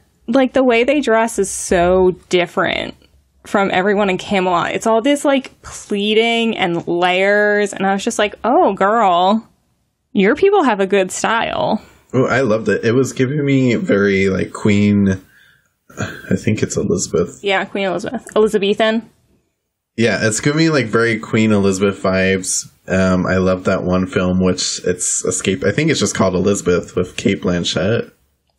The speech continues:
Speaker 1: Oh, I have never seen those.
Speaker 2: Oh, that's very good.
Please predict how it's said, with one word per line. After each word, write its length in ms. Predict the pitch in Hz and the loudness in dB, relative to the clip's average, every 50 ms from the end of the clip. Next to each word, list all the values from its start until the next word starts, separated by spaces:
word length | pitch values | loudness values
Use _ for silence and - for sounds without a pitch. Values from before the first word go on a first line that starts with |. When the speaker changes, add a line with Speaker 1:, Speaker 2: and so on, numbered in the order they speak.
| - - | -16 -10
Speaker 1:
Oh, 240 | - - - 254 254 | -8 -6 -4 -4 -4
I 60 | - 240 | -2 0
have 160 | 277 320 359 | 0 0 0
never 240 | 392 415 - 453 440 | 0 0 -2 -4 -6
seen 320 | - - - 330 339 320 | -4 0 2 2 4 4
those. 720 | 262 220 190 180 180 147 - - - - - - - - - - _ _ _ _ _ _ _ _ _ _ _ _ - | 4 2 2 0 -2 -2 -4 -4 -6 -6 -8 -8 -10 -12 -14 -16 _ _ _ _ _ _ _ _ _ _ _ _ -4
Speaker 2:
Oh, 220 | 113 - - - - | -4 -4 -4 -4 -4
that's 160 | 120 101 - | -4 -2 0
very 260 | - 117 101 98 92 | 0 0 0 0 0
good. 300 | 90 87 87 85 82 - | 0 0 -2 -2 -4 -6